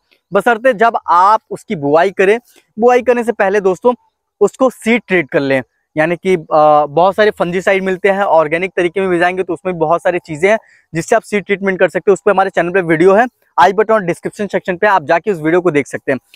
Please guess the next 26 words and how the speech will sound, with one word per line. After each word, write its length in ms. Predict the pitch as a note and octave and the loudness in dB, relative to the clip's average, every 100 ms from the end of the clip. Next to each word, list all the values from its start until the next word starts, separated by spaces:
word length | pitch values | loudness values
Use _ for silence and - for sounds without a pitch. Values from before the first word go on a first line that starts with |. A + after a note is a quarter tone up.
| _ _ - | _ _ -2
तो 40 | |
ये 120 | B3 | 0
थी 100 | C4 | 2
दोस्तों 340 | B3+ A#3+ C#4 B3+ | 2 2 2 2
आज 260 | D#3+ G#3 - | 4 2 2
की 140 | A#3+ | -6
कुछ, 260 | G#3 A3+ A#3+ | -2 -2 2
अ, 1000 | G#3+ G#3 F3+ _ _ - D#3+ E3+ E3+ E3 C#3+ _ - | 4 2 -2 _ _ 0 4 4 4 2 -2 _ -8
गेहूं 260 | E3+ A3 A3+ | 0 0 0
के 260 | A#3 A3 G#3 D#3+ | 2 4 2 -2
टॉपिक 340 | F3 F#3+ G3+ - | -4 -2 -6 0
पे 100 | G#3 G#3 - D3+ | 0 0 -2 -4
वीडियो। 340 | D3 F3 A3+ A#3 D3+ | -2 2 2 0 -2
जाहिर 240 | F#3+ A3+ | 0 2
है 40 | A#3 | 2
दोस्तों 280 | A#3 - G3+ | 0 2 4
आपको 300 | F3+ - A#3+ | 4 2 -4
चीजें 260 | G3+ F#3+ | 0 0
समझ 240 | - G3+ G3+ | 0 -2 0
में 120 | G#3+ | -2
आएंगी। 160 | G#3 G#3+ | 2 2
अगर 200 | G3 G#3 | 2 0
आपको 220 | G3+ A3 | 0 -2
कोई 160 | A3 G#3+ | 0 0
कन्फ्यूजन 500 | F#3+ E3+ F3+ G#3 F#3 | -2 -2 0 0 -2
है 200 | D#3 | -4